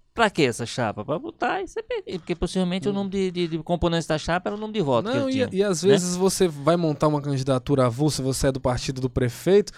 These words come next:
Speaker 1: Hum.
Speaker 2: pega muito mal você fazer como o Sérgio Aguiar fez em dois mil e quatorze, você de repente tá ali numa chapa com
Speaker 1: Pois
Speaker 2: gente
Speaker 1: é, a,
Speaker 2: de abertamente
Speaker 1: é.
Speaker 2: oposição ao governo.
Speaker 1: Evidentemente, aquele exemplo da Assembleia pode dizer o seguinte: olha, não vale a pena enfrentar um,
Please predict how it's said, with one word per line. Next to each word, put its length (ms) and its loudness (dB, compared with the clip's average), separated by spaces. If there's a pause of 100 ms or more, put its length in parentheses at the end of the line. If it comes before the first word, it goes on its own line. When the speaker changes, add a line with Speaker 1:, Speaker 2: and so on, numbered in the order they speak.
(100)
Speaker 1:
Hum. 160 -12
Speaker 2:
pega 220 2
muito 280 -2
mal 460 0 (140)
você 220 -4
fazer 260 0
como 320 -2
o 40 -2
Sérgio 300 -2
Aguiar 260 0
fez 320 0
em 60 -4
dois 180 0
mil 120 -4
e 20 -6
quatorze, 320 -2
você 240 -2
de 80 0
repente 400 0
tá 180 4
ali 280 2
numa 180 -2
chapa 300 -2
com 120 -6
Speaker 1:
Pois 200 2
Speaker 2:
gente 100 6
Speaker 1:
é, 220 6
a, 240 2
Speaker 2:
de 100 2
abertamente 880 4
Speaker 1:
é. 40 8
Speaker 2:
oposição 640 4
ao 100 4
governo. 240 6
Speaker 1:
Evidentemente, 640 2
aquele 300 0
exemplo 340 -8
da 80 -6
Assembleia 400 -10
pode 160 -10
dizer 80 -8
o 40 -10
seguinte: 220 -12
olha, 180 -2
não 180 -6
vale 180 -2
a 80 -4
pena 400 -10
enfrentar 600 -8
um, 800 -14